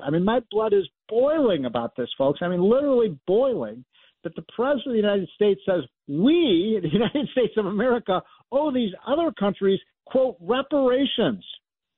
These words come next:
Wait a minute. We who saved the world from fascism, we, the country who saved the world from communism, we who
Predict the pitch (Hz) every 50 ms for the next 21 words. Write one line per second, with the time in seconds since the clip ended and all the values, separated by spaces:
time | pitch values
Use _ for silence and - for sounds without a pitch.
0 | _ - 254 254 208 - 254 269 214 196 151 - - _ _ _ _ - 147 143
1 | 170 220 240 262 285 320 339 285 - _ _ _ _ _ _ - 202 202 - -
2 | - 220 240 262 277 262 220 - - 196 196 170 156 156 175 196 220 247 277 311
3 | 269 _ _ _ _ _ _ - 185 175 160 156 156 - _ _ _ _ - 180
4 | 180 202 220 202 - 277 277 220 214 294 302 302 247 - _ _ _ - 147 185
5 | 240 262 285 294 285 277 220 - _ - 170 - 208 233 226 - 247 247 226 202
6 | 160 - - 208 214 233 240 208 180 _ _ _ _ - 170 165 170 185 208 233
7 | 240 247 220 - _ _ _ _ _ - 175 170 160 147 143 139 131 - _ _
8 | _ _ _ _ _ _ - - - 170 190 220 247 262 277 294 285 - 294 311
9 | 311 262 - _ _ _ _ _ - 143 165 226 262 269 277 269 262 254 240 208
10 | - - 135 135 165 175 170 165 160 156 135 -